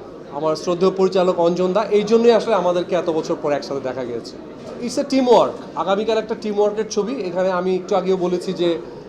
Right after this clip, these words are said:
আম, একটা সময় ছিল যে খালি নায়ক হতে চাইতাম, খালি চুলে হাত দিতাম,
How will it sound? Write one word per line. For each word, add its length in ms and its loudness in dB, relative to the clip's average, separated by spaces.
আম, 320 -6
একটা 220 -8
সময় 240 0
ছিল 240 0
যে 100 -2
খালি 220 0
নায়ক 320 -2
হতে 160 -2
চাইতাম, 480 -2
খালি 140 -2
চুলে 260 0
হাত 140 2
দিতাম, 400 0